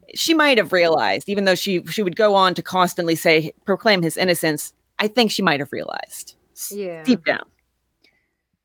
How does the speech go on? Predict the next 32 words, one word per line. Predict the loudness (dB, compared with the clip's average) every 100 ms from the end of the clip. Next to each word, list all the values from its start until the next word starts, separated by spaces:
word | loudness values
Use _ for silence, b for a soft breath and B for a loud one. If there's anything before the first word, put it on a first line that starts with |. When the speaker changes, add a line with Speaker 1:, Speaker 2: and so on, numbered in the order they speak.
| _ _ _
Speaker 1:
So | -2 0
there's | 0 -2
definitely | 0 0 2 0 2 2 2
in | 2 2
the, | 2 2 2 -2 B B
the | -2
year | -2 0 2 2
or | 0
so, | 0 2
almost | 2 0 -2 -6
a | -4
year | 0 0
that | -2
these | -6
attacks | -6 -4 -2 -2 -2
are | -2
happening, | 2 2 4 2 0 -2 B B
there's | -8 -6
definitely | 0 0 0 2 2
an | 2 2
escalation | -2 -2 -4 2 2 2 -2 -4 0
both | 2 2 0 0
in, | 2 4 2 -4 b b b b b
uh, | 0 4 4 4 2 -4 _ -8
how | 0 0
quickly | 2 -2 2 2
he | 2 2
does | 2 2
it, | 0 0
again, | -2 2 2 2 2
after | 0 2 2 0 0
a, | -6